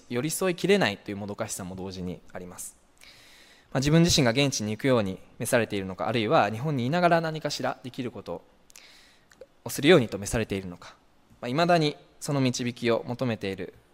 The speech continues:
中にあります。それがいつ、いつになるか分かりませんし、それが実現するかどうかも分かりませんけれども、でもここでモーセが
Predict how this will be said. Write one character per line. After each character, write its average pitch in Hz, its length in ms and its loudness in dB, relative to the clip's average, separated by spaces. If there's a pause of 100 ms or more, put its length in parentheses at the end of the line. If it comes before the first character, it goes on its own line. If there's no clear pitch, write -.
(200)
中 147 200 -2
に 95 140 -8 (160)
あ 98 80 -10
り 95 100 -10
ま 90 100 -14
す。 - 220 -16 (180)
そ - 120 -6
れ 127 60 -2
が 127 80 2
い 131 60 0
つ、 - 120 -8 (140)
い 165 80 -6
つ - 80 -4
に 120 60 0
な 110 100 2
る 107 60 2
か 101 100 0
分 101 60 0
か 110 80 -4
り 107 80 -2
ま 107 80 -4
せ 120 140 -4
ん 104 60 -4
し、 - 80 -6
そ - 120 -6
れ 107 80 -2
が 104 100 0
実 107 280 -6
現 131 140 -2
す - 60 -12
る 170 80 -4
か 127 80 -4
ど 160 120 2
う 240 40 4
か 180 100 -2
も 95 180 -4 (480)
分 113 80 -8
か 110 100 2
り 107 60 2
ま 104 100 0
せ 101 140 -4
ん - 120 -8 (140)
け 120 100 -4
れ 117 60 -2
ど 123 100 -2
も、 196 320 -2 (1000)
で 220 60 2
も 143 100 0
こ - 80 -18
こ 131 100 2
で 120 300 2
モ 170 180 6
ー - 20 -4
セ 123 120 2
が - 320 0